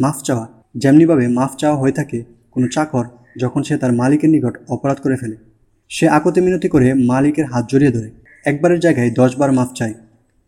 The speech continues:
তাই আল্লাহর কাছে অন্তত এতটুকু তো করাই উচিত। আর উক্ত ত্রুটির জন্য তওবার সাথে সাথে শরিয়াতে বর্ণিত পদ্ধতিতে প্রতিকার শুরু করে দেওয়া উচিত। যেমন, নামাজ, রোজা, যাকাত ইত্যাদি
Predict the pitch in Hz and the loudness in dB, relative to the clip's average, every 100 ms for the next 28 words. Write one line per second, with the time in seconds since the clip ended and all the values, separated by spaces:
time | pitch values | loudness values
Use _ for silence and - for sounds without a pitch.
0 | _ _ _ - 135 135 135 151 160 214 | _ _ _ -2 0 2 0 0 -2 -4
1 | 165 127 120 - - 143 156 160 127 135 | -2 -4 -4 -12 -2 0 0 -2 -2 -2
2 | 151 156 165 165 151 131 127 - 113 - | -2 -4 -2 -2 2 4 4 2 -10 -14
3 | _ _ _ _ _ _ - 131 143 143 | _ _ _ _ _ _ -6 -2 -2 0
4 | 156 - 185 190 170 135 117 131 123 147 | -2 2 2 4 2 2 0 0 0 0
5 | 160 156 170 - 113 _ _ - - 139 | -2 -4 -6 -8 -14 _ _ -20 -6 0
6 | 135 160 175 170 180 175 127 127 147 151 | 2 2 0 0 -2 -2 -4 -2 -4 -4
7 | 156 131 120 151 151 165 160 147 151 170 | -8 -6 -4 -6 -4 -4 -2 -2 0 0
8 | 156 123 104 110 - _ _ _ _ _ | 0 -2 -4 -14 -16 _ _ _ _ _
9 | 107 143 123 110 - _ _ 127 123 147 | -2 0 0 -4 -12 _ _ 0 2 2
10 | 151 127 147 139 123 120 131 151 147 147 | 2 2 2 2 0 0 0 0 -2 -4
11 | 131 131 | -2 -2